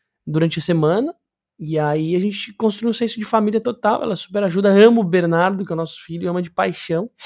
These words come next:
Então ficou leve o processo, sabe? É, eu achei que ia ter algum problema com a minha intimidade, mas acho que foi muito, muito se encaixando o processo. Nada contra a minha sogra, mas foi melhor do que ter a sogra em casa, entendeu?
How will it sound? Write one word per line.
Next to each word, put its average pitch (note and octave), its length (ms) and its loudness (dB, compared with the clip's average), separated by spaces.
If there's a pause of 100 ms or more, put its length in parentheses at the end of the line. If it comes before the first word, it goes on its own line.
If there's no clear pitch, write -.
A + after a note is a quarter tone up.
(360)
Então F#3+ 320 2
ficou G#3+ 220 2
leve G3 380 10
o D#3+ 40 -2
processo, D3+ 520 -4
sabe? E3 320 -2 (240)
É, D3+ 200 -6
eu D#3 60 0
achei D#3 160 -2
que F3+ 100 0
ia F3 140 8
ter - 220 0
algum E3 180 2
problema D#3+ 320 0
com D#3+ 100 -4
a D3+ 60 2
minha D#3+ 160 2
intimidade, D3+ 880 2 (640)
mas F3 160 2
acho F#3 120 0
que - 80 -20
foi G3 460 2 (100)
muito, F3+ 640 -6 (400)
muito F#3 240 0
se G#3 80 0
encaixando F#3 680 4
o D3+ 40 -8
processo. D3 680 -10 (100)
Nada F3 260 2
contra F3 240 0
a F3 40 4
minha F3 100 4
sogra, G3 340 10
mas G#3 120 8
foi G3+ 100 6
melhor F#3 220 8
do F#3 60 2
que - 60 -10
ter - 120 2
a G3+ 80 6
sogra F3 280 2
em G3+ 120 0
casa, D3 420 -4
entendeu? D3 420 -10